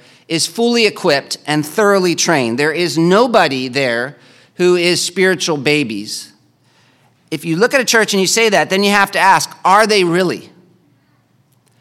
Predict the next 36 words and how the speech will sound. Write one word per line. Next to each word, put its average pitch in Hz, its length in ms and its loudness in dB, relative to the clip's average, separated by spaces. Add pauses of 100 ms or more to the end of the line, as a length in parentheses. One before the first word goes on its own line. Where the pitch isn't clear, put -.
(300)
Because 175 280 0
what 190 220 4
are 285 80 6
they 285 140 2
doing? 285 420 2 (880)
That's 214 160 -4
like 208 140 0
a 180 100 2
hospital 233 840 2 (160)
with 202 160 0
no 226 200 4
sick - 360 -2
people. 110 460 -8 (920)
That's - 140 -6
like 196 140 -2
a 185 80 -2
school 226 800 0 (200)
with 202 200 0
no 233 160 2
students. - 880 -2 (580)
I - 60 -8
mean, 202 140 2
this 262 160 0
is 240 80 -6
part 254 260 4
of 233 100 2
what 233 320 2 (300)
a 165 80 -4
church 269 460 2
is 233 120 -2
for. 277 360 0
It's 226 180 0
for 240 240 4
helping 240 580 0
people 233 420 0
grow. 202 540 2